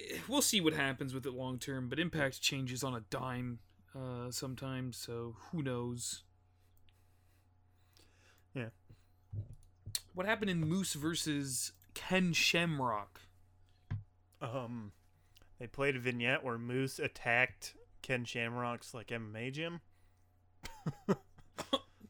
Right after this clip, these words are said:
Speaker 1: Attacked, like,
Speaker 2: The, the, uh, went there and, like, beat the shit out of the employees. <laughs> It was
Speaker 1: Okay.
Speaker 2: weird.
Speaker 1: <laughs>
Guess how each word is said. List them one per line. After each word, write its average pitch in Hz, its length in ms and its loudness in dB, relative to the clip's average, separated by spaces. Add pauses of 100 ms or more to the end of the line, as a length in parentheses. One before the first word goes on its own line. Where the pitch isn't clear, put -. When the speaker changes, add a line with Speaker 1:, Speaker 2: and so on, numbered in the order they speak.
Speaker 1:
Attacked, 196 500 8
like, 147 380 4 (580)
Speaker 2:
The, 175 360 10
the, 165 180 8 (180)
uh, 160 140 2 (160)
went 156 220 4
there 135 120 8
and, 131 80 2
like, 120 220 0
beat 127 200 0
the 101 80 -2
shit 135 240 4
out 113 120 8
of 110 60 0
the 113 80 -2
employees. 113 760 -4
<laughs> - 380 0
It 147 60 8
was - 80 6
Speaker 1:
Okay. - 200 12
Speaker 2:
weird. - 200 2 (160)
Speaker 1:
<laughs> 320 120 -2